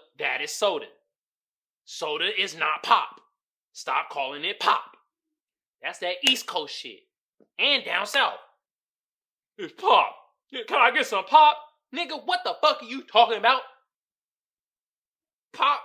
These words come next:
You talking about Pop Rocks? Remember Pop Rocks? You shit where, remember that shit they said with the Pop Rocks? You ate the Pop Rock with the soda and supposed to explode your throat out?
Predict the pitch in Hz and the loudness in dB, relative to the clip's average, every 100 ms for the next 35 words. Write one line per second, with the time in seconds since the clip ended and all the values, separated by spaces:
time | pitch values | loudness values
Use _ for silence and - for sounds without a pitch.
0 | - 269 294 285 269 262 320 311 320 320 | -12 -14 -2 0 0 2 0 0 -2 -4
1 | - - - 147 147 190 180 202 196 - | -8 -18 -16 -14 -6 -6 -4 -6 -6 -10
2 | - _ _ 120 - 170 151 151 143 - | -20 _ _ -16 -12 -10 -10 -10 -12 -16
3 | _ _ _ _ 277 320 311 294 - 294 | _ _ _ _ -10 -4 -2 -4 -8 -10
4 | 285 294 294 269 247 - - 285 277 277 | -12 -12 -16 -16 -18 -16 -14 -14 -10 -10
5 | 269 - 226 226 233 220 240 233 233 220 | -10 -20 -14 -12 -12 -12 -10 -6 -6 -6
6 | 208 202 240 226 208 220 196 131 - - | -12 -14 -14 -14 -14 -14 -14 -14 -16 -14
7 | 220 233 220 214 233 254 262 262 | -10 -8 -8 -10 -10 -10 -10 -14